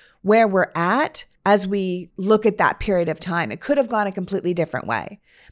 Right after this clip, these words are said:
But this sort of deal that they made is, is what we got leading into Jim Crow and all of the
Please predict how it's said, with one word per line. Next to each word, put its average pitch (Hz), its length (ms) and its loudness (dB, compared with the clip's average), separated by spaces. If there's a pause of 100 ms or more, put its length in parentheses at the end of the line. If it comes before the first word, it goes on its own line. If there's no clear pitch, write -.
But 190 180 4
this 208 180 2
sort 226 140 4
of 175 160 0
deal 302 340 4
that 202 160 -2
they 113 180 0
made 104 420 -8 (340)
is, 196 300 2 (120)
is 170 240 0
what 165 160 2
we 160 100 -2
got 151 380 0
leading 170 220 0
into 156 180 -6
Jim 156 180 -4
Crow 156 240 0
and 147 180 -4
all 151 200 -2
of 147 100 -4
the 147 260 -4